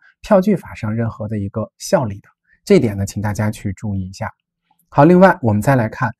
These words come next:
说甲银行已经呢作为承兑人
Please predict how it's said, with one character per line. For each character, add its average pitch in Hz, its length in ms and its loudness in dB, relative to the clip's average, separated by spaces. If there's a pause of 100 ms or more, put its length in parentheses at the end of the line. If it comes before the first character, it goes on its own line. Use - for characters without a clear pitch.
(180)
说 196 220 4
甲 131 260 -4
银 120 160 4
行 107 320 -2
已 113 120 -2
经 139 160 -2
呢 120 100 0
作 123 160 -6
为 120 140 0
承 - 260 -10
兑 156 180 2
人 104 160 -6